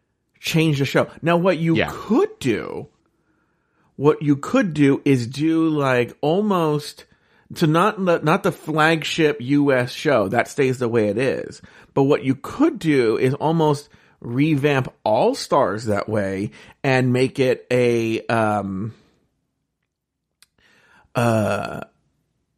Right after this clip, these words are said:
Speaker 1: a singing or lip syncing competition or comedy competition or just those, just those little, those, it'd be, it'd only be those challenges. And you
Speaker 2: Yeah.
Speaker 1: have already established people who come back. You know what's so funny is on Reddit this morning or last night, I don't know when I read these things,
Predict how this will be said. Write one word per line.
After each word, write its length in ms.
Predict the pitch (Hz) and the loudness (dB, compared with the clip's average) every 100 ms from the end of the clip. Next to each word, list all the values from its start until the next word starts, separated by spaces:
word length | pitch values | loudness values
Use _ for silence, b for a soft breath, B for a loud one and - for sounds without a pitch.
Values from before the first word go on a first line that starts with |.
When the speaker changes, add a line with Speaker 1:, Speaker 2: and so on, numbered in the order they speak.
| _ _ _ _ _ - | _ _ _ _ _ 0
Speaker 1:
a 180 | 131 | 0
singing 600 | 113 - 170 143 135 131 | 0 -2 0 2 4 4
or 200 | 120 117 | 4 2
lip 480 | 107 92 110 131 143 | 0 -6 -4 2 2
syncing 380 | - 135 117 117 | 2 -2 -2 -2
competition 840 | 131 113 110 - 117 - 110 104 | 0 2 2 0 -2 2 2 2
or 80 | 107 | -2
comedy 420 | 104 127 120 113 | -2 0 2 0
competition 680 | 104 113 107 104 117 - 113 | 0 -4 -4 -6 -6 -2 -2
or 180 | 107 104 113 | 0 -2 -4
just 220 | 143 127 | -4 2
those, 160 | 139 127 B B | 2 0 B B
just 300 | - 175 - | 0 0 4
those 200 | 165 131 | 2 4
little, 420 | 127 147 143 139 | 2 4 4 0
those, 320 | - 135 135 120 | -2 2 2 4
it'd 200 | 135 107 | 2 2
be, 200 | 135 - - | -2 -2 0
it'd 200 | 147 123 | 0 2
only 260 | 165 160 147 | 2 4 2
be 240 | 107 139 | 0 -4
those 300 | 127 120 117 | 2 2 2
challenges. 800 | - 135 139 135 107 80 78 - - B B B B B | -4 -2 0 2 0 -2 -6 -8 -16 B B B B B
And 180 | 143 127 | -2 0
you 80 | |
Speaker 2:
Yeah. 80 | 135 | 0
Speaker 1:
have 320 | 139 135 131 | 0 0 0
already 400 | - 123 127 123 | 0 0 0 -2
established 640 | 120 - 120 117 120 - - | -6 -2 0 2 0 -2 -6
people 240 | 131 - | -6 -4
who 60 | 120 | -6
come 200 | 104 113 | -4 -2
back. 240 | 120 135 - B B | 0 0 -4 B B
You 100 | 226 | 0
know 80 | 294 | 0
what's 160 | 247 | 0
so 100 | 233 | 0
funny 380 | 214 226 226 208 | 0 0 2 2
is 120 | 165 | 0
on 120 | 160 147 | 0 0
Reddit 420 | 135 196 220 - | 0 2 0 0
this 220 | 151 143 | -4 -2
morning 360 | 143 143 151 143 | -2 0 0 0
or 80 | 131 | 0
last 180 | 131 | -2
night, 140 | 120 117 | 0 0
I 20 | |
don't 160 | 110 98 | 0 0
know 100 | 65 | -4
when 200 | - - | -8 -8
I 40 | |
read 180 | 90 76 | -10 -10
these 140 | - | -10
things, 240 | - - | -8 -10